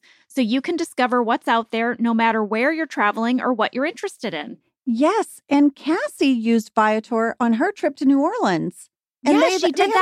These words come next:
Speaker 1: that ghost tour.
Speaker 2: Yes, she had the best time. And Josh and I want to do this now. We have a trip coming up this summer, and we thought, "You know what? We love adventures, lady."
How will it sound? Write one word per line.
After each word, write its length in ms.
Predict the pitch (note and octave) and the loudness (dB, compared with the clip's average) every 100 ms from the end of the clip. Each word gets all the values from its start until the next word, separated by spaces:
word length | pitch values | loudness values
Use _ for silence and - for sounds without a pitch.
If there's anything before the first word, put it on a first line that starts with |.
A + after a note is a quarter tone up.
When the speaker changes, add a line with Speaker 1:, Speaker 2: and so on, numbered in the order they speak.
| D#4 | 0
Speaker 1:
that 60 | A#3 | 0
ghost 460 | D#4 B4+ - - | 2 2 -2 -12
tour. 500 | - D4 F3+ F#2 - _ - | -4 0 0 0 -8 _ -2
Speaker 2:
Yes, 480 | C4+ A4 D5+ - - _ | 2 2 2 -4 -20 _
she 140 | - G#4 | -4 -2
had 180 | E4 | -2
the 80 | G4 | -2
best 360 | E4 D#4+ - - G#4 B4 | 0 0 -2 -8 -8 -2
time. 200 | D#4+ G#3+ G#3+ _ _ _ - | 0 0 -4 _ _ _ -4
And 280 | B3 B3+ B3 | 0 0 -2
Josh 300 | B3 A#3+ A#3 | -2 -2 -2
and 80 | C4 | -4
I 60 | A3+ | -2
want 140 | G#3+ | -2
to 60 | F#3+ | -4
do 120 | F#3 | -6
this 240 | D#3+ F3 - | -6 -8 -4
now. 260 | D#3+ D#3 F#3+ | -2 -2 -4
We 140 | A3 | -2
have 100 | G#3 | -2
a 40 | G#3 | -2
trip 240 | C#4 C4+ | -4 -4
coming 240 | C#4+ C4+ A#3 | 0 0 0
up 140 | - | -2
this 140 | A3+ | -10
summer, 380 | - G3+ G3 F#3+ - | -4 -2 0 -2 -2
and 120 | G3+ | -2
we 80 | F#3+ | -2
thought, 300 | - F3 - | 0 0 0
"You 100 | A#3 | -2
know 160 | A#3+ C4+ | 0 2
what? 260 | A#3 A3+ | 2 0
We 200 | A3+ B3+ | -2 -2
love 520 | C#4+ B3 A#3 A#3 B3+ A#3 | 0 0 2 2 2 -2
adventures, 720 | A3+ A#3+ G3+ F#3 D#3 E3 - | -4 -2 -4 -4 -4 -6 -6
lady." 520 | E3+ D#3 D3+ G3 C4+ | -4 -2 -2 -2 -2